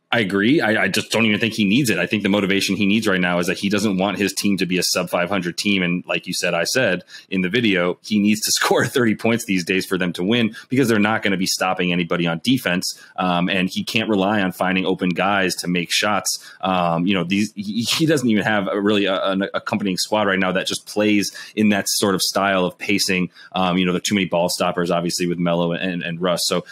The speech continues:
I, I think he's just sort of decided, "I'm gonna go ahead and get my points." And honestly, the guy that I'm gonna find for my assists is, is Malik Monk when I, when I'm driving and kicking. So,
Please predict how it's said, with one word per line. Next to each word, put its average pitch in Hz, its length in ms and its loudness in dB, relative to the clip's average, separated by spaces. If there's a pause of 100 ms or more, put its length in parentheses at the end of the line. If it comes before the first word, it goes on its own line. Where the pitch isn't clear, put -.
(140)
I, 107 140 0
I 101 80 2
think 107 180 0
he's 98 180 0
just 104 180 0
sort 98 140 2
of 87 60 -2
decided, 92 500 0
"I'm 101 120 2
gonna 135 120 2
go 117 120 2
ahead 110 120 2
and 98 60 0
get 101 100 2
my 90 120 2
points." 104 440 0 (220)
And 101 220 0 (100)
honestly, 113 300 2
the 92 100 2
guy 98 180 2
that 98 80 2
I'm 95 60 2
gonna 92 140 2
find 98 340 0
for 98 100 -2
my 90 160 2
assists 131 380 0
is, 87 160 -4
is 90 260 -4
Malik 90 300 -2
Monk 95 320 -2
when 85 140 -4
I, 85 100 -2
when 87 160 -4
I'm 85 180 -4
driving 85 420 -4
and 85 100 -14
kicking. - 300 -4
So, 90 260 -2